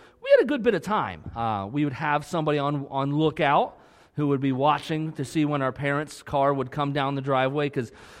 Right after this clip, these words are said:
uh, our house sat here and there was, like, kind of a valley, and then, you know, our driveway went up. So you could see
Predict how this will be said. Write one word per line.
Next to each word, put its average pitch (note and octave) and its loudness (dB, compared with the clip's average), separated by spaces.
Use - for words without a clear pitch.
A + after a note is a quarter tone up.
uh, C#3+ -2
our D3+ 0
house G#3+ 4
sat G3 2
here F#3+ 6
and F3+ 2
there F3 2
was, D#3 0
like, C#3+ 0
kind F3+ -2
of E3 0
a D3 4
valley, D#3 2
and C#3 0
then, C#3 0
you C3 0
know, B2+ 2
our A#2+ 0
driveway C#3+ 2
went B2+ 0
up. D3 -2
So A#2 0
you A#3+ 0
could D#3+ -2
see C#3+ 0